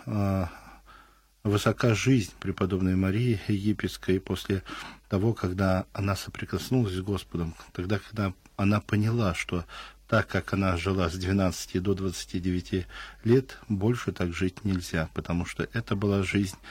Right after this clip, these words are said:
посвященная греху, посвященная земным удовольствиям, утехам, посвященная плоти. И эта жизнь образовала огромное,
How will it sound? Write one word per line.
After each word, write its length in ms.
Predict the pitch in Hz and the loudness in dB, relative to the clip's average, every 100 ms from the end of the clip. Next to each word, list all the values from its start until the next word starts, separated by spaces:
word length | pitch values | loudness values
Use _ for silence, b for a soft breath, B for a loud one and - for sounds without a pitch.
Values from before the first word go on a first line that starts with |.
| B B - | B B -4
посвященная 760 | 101 - 101 - 120 107 104 98 | -2 -2 -2 0 2 4 4 2
греху, 420 | 104 98 - 104 | 2 0 0 -4
посвященная 920 | - 95 - 98 - 104 98 95 92 - | -2 -4 -2 -4 -2 0 2 4 2 -2
земным 500 | 90 95 104 104 98 - | -4 0 2 2 0 -2
удовольствиям, 760 | 117 95 101 98 - 90 87 | -2 0 0 -4 -6 -4 -2
утехам, 540 | 90 - 98 - 87 B B B B | -4 0 -2 0 -6 B B B B
посвященная 680 | - - 104 - 110 110 104 | -6 -2 -2 0 2 4 2
плоти. 560 | - 95 90 - 85 - | 0 0 0 -2 -6 -4
И 160 | - 101 - - | -2 -4 -2 0
эта 440 | 135 - - 151 | 0 0 -2 -2
жизнь 500 | 139 135 113 82 - - b b b b _ _ _ _ _ _ _ _ _ _ _ _ _ _ - | 0 2 2 2 -6 -16 b b b b _ _ _ _ _ _ _ _ _ _ _ _ _ _ -2
образовала 720 | 98 110 107 117 147 139 - | 2 4 4 4 6 4 4
огромное, 1120 | 107 107 110 117 156 139 104 92 82 82 87 | 0 2 2 4 6 6 4 2 2 -2 -6